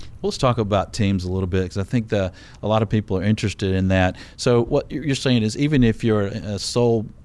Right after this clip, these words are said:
agent at, at a company and you don't have a, a team per se,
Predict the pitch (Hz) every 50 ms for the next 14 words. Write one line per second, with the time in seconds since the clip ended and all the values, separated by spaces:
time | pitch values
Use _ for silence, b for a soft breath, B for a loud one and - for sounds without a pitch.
0 | - - - 110 104 113 113 95 85 85 85 85 - - 98 92 90 95 - 104
1 | 101 95 90 87 - 101 95 90 - 92 92 92 92 95 95 92 95 92 101 104
2 | 104 98 101 101 95 90 90 87 - - 92 87 - - - 107 98 95 - -
3 | 87 - - - 113 113 110 104 95 87